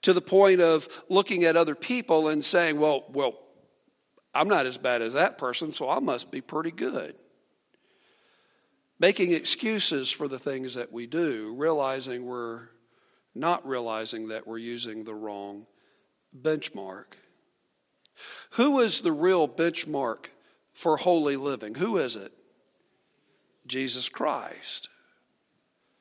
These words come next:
And I don't know about you, but when I compare my life to him, I fall pretty short.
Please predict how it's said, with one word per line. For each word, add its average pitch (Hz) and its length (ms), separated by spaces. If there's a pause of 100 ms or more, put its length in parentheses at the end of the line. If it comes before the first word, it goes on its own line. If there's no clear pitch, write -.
(420)
And 127 120
I 151 40
don't 170 120
know 165 60
about 143 340
you, 156 220
but 123 240
when 131 180
I 143 120
compare 131 480
my 127 220
life 135 440
to 110 140
him, 160 500 (1600)
I 135 140
fall 143 260
pretty 123 280
short. 104 600